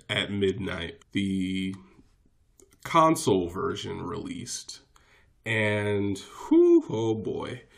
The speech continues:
if you were lucky enough to,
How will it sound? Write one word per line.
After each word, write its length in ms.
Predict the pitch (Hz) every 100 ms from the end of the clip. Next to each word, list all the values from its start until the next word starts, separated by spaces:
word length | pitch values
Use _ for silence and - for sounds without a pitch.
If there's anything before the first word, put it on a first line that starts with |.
| - - -
if 360 | - 139 - 110
you 680 | 104 123 143 151 156 151 120
were 540 | 117 110 104 104 101
lucky 580 | 104 101 110 127 - 131
enough 580 | 123 127 - 156 - - -
to, 720 | - 113 107 107 104 104